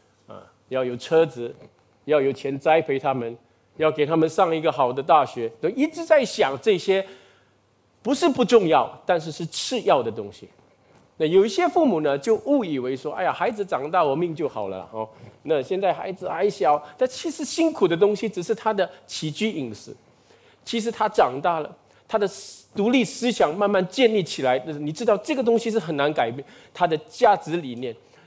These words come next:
他的道德观念，其实这些东西是更重要，也是更难灌输的。如果你一年没有好好的这样教导他们，你发现你要两年来纠正他们，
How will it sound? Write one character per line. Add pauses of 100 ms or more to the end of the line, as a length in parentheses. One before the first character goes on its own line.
(160)
他
的
道
德
观
念， (160)
其
实
这
些
东
西
是
更
重
要， (380)
也
是 (160)
更
难
灌
输
的。 (220)
如
果
你
一
年
没
有
好
好
的
这
样
教
导
他
们，
你
发
现
你
要
两
年
来
纠
正
他
们，